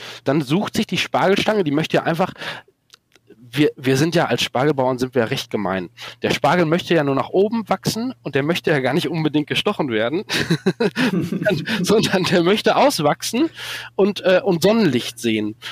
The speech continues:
ne? Und wir sind ja so gemein und ernten ihn vorher. Und das tut er halt, indem er möglichst gerade durch den Damm nach oben wächst. Und wenn da jetzt Erdklumpen beispielsweise sind,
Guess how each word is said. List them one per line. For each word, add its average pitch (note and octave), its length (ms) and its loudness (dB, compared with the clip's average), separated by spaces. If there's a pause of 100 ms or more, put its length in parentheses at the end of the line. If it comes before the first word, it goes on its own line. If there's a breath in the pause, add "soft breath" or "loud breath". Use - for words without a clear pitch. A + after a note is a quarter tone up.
(160 loud breath)
ne? F3+ 160 2
Und C#3 180 -6
wir F3+ 140 4
sind G3+ 140 0
ja E3+ 100 4
so D#3+ 140 0
gemein D#3+ 560 2
und D#3 200 -2
ernten F3+ 320 0
ihn C#3+ 140 -2
vorher. D3+ 480 0 (260)
Und D#3 240 2
das F3 200 0
tut G3 200 0
er F#3+ 140 2
halt, G3 160 2
indem F#3 280 2
er F3 100 2
möglichst F#3+ 580 0
gerade G3+ 500 0
durch F#3 220 0
den F#3+ 160 0
Damm F3 140 2
nach F3+ 140 0
oben D#3+ 300 0
wächst. - 280 -4 (240 loud breath)
Und C#3+ 140 0
wenn G3 120 4
da G3 60 6
jetzt E3 260 2
Erdklumpen F3+ 440 -2
beispielsweise B2+ 520 2
sind, A2+ 240 0